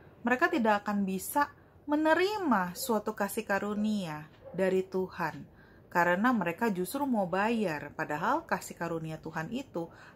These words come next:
tidak ternilai harganya sehingga harus diberikan cuma-cuma karena kita memang tidak sanggup membayarnya. Dan Yesaya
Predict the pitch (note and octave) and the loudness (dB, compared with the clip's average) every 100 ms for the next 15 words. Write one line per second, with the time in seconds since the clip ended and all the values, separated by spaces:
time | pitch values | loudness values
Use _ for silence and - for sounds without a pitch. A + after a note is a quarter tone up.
0 | - B3 A#3 F3+ - - F3 F3 A3 D4 | -10 -4 -2 -2 -4 -4 -4 -2 0 2
1 | A#3+ F3 D#3 D#3 D#3 D#3 G3 G3+ F3 E3 | 0 0 -4 -2 -4 -2 -4 -2 -4 -4
2 | E3 G3 C4+ - - - C#4+ D4+ D#4 A3+ | -2 0 0 -4 -14 0 2 2 0 -4
3 | F#3 G3 G3 B3 A#3+ G3 F3 F3 A3 G#3+ | -2 -4 -2 -2 0 -2 -4 -4 -6 -4
4 | F3+ F3+ G3+ A3+ G#3 - A3 F#3 E3+ F#3 | -4 -4 -4 -4 -6 -6 -4 -4 -6 -6
5 | F#3 D#3 D#3+ - D3+ D3 D#3 F#3 - - | -6 -4 -6 -6 -8 -8 -8 -10 -12 -20
6 | - - D#3+ E3 D#3 D3 D3 D3 C#3+ C#3+ | -20 -12 -4 -2 -2 -4 -6 -10 -12 -12
7 | C#3 C3+ - - - - - - - - | -12 -12 -18 -20 -20 -20 -20 -20 -20 -20
8 | - - - G3+ B3 B3+ B3+ B3+ A#3+ B3+ | -20 -20 -4 4 6 6 4 0 -2 0
9 | C4 E4+ F#4+ D4+ F#3+ F3+ | 2 4 2 2 0 -2